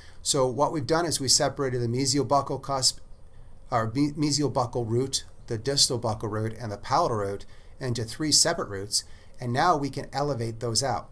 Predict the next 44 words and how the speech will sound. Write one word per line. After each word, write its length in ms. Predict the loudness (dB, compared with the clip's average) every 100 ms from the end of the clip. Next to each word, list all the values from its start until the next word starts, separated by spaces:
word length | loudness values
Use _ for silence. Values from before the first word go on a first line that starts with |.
| -12
This 420 | -2 4 6 6 2
is 360 | -2 2 2 2
where 420 | -2 -2 -6 -8 -16 -18 -18 -6 -2
I 120 | 0
use 380 | 0 0 0 0
my 140 | -2
three 280 | -4 -4 -2
oh 100 | -2
one 300 | -2 0 0
straight 440 | -2 -2 -2 -2 -2
elevator. 520 | -2 -2 -6 -10 -14 -16 -16 -16 -12 -2
So 220 | 0 2
after 360 | 2 2 4 2
I 100 | 4
make 240 | 0 -2
this, 300 | 4 6 6
this 280 | 2 2 2
cut, 500 | 2 0 0 0 -4
what 160 | -2 0
I 60 | 2
wanna 260 | 0 0
do 200 | 0 0
is 120 | 2
I 60 | 0
wanna 280 | 0 -2 -2
go 260 | 0 0
and 120 | 0 -2
I 60 |
wanna 240 | -2 0 -2
use 440 | -2 -2 -2 -2 -4
the 120 | -6
three 400 | -6 -6 -4 2
separate 520 | 6 6 4 0 -2
roots 520 | -2 -2 0 0 -2 -4 -14 -16 -18 -8
to 340 | -4 -2 -2 -6 -8
a-, 120 | -8 -8 -14 -6
allow 380 | -2 4 6 6
me 200 | 6 0
to 280 | 0 0 0
apply 520 | -2 2 4 4 2
forces 640 | -8 -4 0 4 2 2 -4
to 340 | -4 -6 -6 -6
each 360 | -8 -2 0
other 480 | 4 2 2 -4 -6